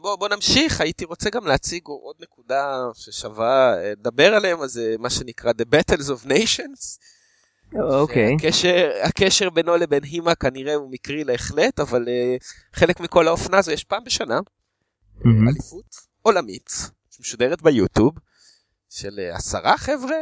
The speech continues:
Speaker 1: של כולם <laughs> לבושים באביר-, בשריונות ו-, וכלי נשק, ופשוט, אה, בתוך זירה נכנסים אחד בשני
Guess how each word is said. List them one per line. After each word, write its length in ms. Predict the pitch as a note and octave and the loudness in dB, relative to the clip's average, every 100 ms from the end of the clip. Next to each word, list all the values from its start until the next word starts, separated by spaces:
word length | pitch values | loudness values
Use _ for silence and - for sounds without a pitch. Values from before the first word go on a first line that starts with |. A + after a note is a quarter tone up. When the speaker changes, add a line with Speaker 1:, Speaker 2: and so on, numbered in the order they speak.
| D#4 | -8
Speaker 1:
של 120 | - - | -18 -20
כולם 160 | D3 D3 | -14 -6
<laughs> 60 | - | -4
לבושים 480 | E3+ - - F#3 D#3+ | -2 2 2 2 -2
באביר-, 440 | D3 C3 C3+ B2+ | -2 -2 -6 -6
בשריונות 1500 | B2 A#2+ A2+ A2+ - - _ - - F#3+ F3+ D#3+ D3 F3+ - C#3+ | -6 -4 -4 -10 -20 -20 _ -2 2 4 6 4 4 0 -4 -8
ו-, 100 | D#3 C3 A#2+ | -6 -6 -10
וכלי 260 | B2+ - C3+ C#3 | -16 -8 -2 0
נשק, 280 | A#2 D3 - B2 | 0 -4 -10 -14
ופשוט, 520 | C3 C#3 - D3+ - | -12 -12 -14 -8 0
אה, 360 | D3+ D3 D3+ D#3 - - - - - _ | 0 2 0 -2 -6 -12 -14 -18 -20 _
בתוך 320 | - - F#3+ | -8 -2 -2
זירה 300 | D#3+ F#3 D3 | 0 2 4
נכנסים 440 | C#3+ D3 D3+ - E3+ | 4 2 2 0 0
אחד 280 | - F#3 E3+ | 2 2 2
בשני 640 | E3+ E3 D#3 D#3+ D3+ | 0 0 -2 -8 -10